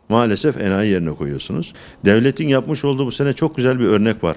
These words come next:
Buğdaydaki, e, e, hibe ödemesi. Tarla icarlarının yükselmesi üründen, e, üretimden vazgeçmedir. Bir an evvel biz bu işin önüne geçmemiz lazım. Bunlar tamamen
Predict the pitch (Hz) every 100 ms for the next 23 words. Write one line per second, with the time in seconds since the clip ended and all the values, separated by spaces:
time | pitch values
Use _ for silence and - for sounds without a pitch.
0 | - 123 117 117 98 104 - 175 160 -
1 | - 110 113 104 101 98 - 92 85 110
2 | 104 90 73 58 - - _ - - 90
3 | 95 175 170 135 120 110 104 101 101 -
4 | 113 110 98 - 190 - 101 104 113 131
5 | - - - - - 98 98 117 117 113
6 | 123 143 147 107 98 85 - 71 65 -
7 | - - 147 113 92 85 127 139 - -
8 | - 110 135 123 117 - 117 104 113 113
9 | 98 104 104 107 90 80 82 147 - -
10 | 117 131 139 113 110 147 143 180